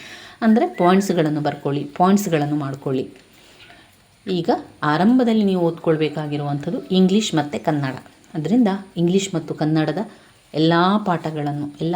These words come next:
ಪಾಠಗಳು ಅಂದ್ರೆ ಮುಖ್ಯವಾಗಿರುವಂತಹ, ಓದಲೇಬೇಕಾಗಿರುವಂತಹ ಪಾಠಗಳ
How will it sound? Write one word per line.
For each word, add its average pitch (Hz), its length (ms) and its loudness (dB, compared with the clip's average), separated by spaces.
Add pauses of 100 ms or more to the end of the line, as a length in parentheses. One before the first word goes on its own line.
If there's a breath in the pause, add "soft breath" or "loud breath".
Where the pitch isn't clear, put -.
(160)
ಪಾಠಗಳು 165 420 -2
ಅಂದ್ರೆ 165 440 -4
ಮುಖ್ಯವಾಗಿರುವಂತಹ, 180 1160 0
ಓದಲೇಬೇಕಾಗಿರುವಂತಹ 160 1200 0
ಪಾಠಗಳ 147 460 -2